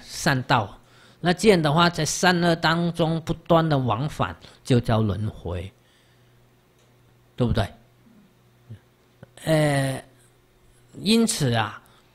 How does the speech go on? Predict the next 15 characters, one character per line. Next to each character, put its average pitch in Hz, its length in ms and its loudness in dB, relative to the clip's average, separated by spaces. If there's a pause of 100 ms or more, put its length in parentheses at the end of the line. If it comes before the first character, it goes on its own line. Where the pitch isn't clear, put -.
(1500)
这 196 180 4
里 147 140 4
说 170 280 4
了， 151 100 2
知 202 260 -2
道 185 360 4
诸， 196 580 2 (1800)
诸 196 160 6
爱 180 420 4 (140)
可 123 480 0
厌 160 340 2
恶 160 300 -2
故， 165 260 2 (1200)
因 185 200 2
此 101 380 -2